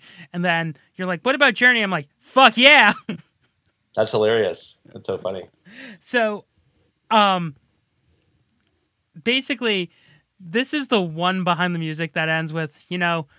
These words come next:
Speaker 1: "They didn't go where they wanted to, but they got there somehow." Like, they leave it on, like, this nonchalant, very confusing tagline. <laughs>
Speaker 2: Well, also, it's like, I think it was one of the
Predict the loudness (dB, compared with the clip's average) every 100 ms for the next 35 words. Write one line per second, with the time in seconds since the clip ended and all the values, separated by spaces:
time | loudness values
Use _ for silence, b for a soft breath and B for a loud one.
0 | _ _ -14 -6 -6 -4 -4 -4 -2 -2
1 | -2 -2 -2 -2 -2 -4 -6 -6 -8 -10
2 | _ -14 -12 -14 -8 -2 -2 0 0 0
3 | 0 0 0 -6 -8 -8 -14 b b -4
4 | -2 -2 -6 _ _ _ _ _ _ -20
5 | _ _ -2 -2 -4 -4 -2 0 0 -2
6 | -6 -8 -16 _ _ _ _ -6 -6 -6
7 | _ -4 2 2 2 0 -4 -6 -2 0
8 | 0 -2 -6 -2 -2 -4 -6 -10 -8 -10
9 | -8 -10 -10 -12 -14 b b b b b
10 | _ _ _ _ _ _ _ _ _ _
11 | -20 -8 -6 -6 -8 -12 -6 -6 -8 b
12 | b b _ _ _ b b b 4 4
13 | 6 4 4 2 2 0 0 -2 -8 -8
14 | -4 -4 -4 -2 -2 -2 -6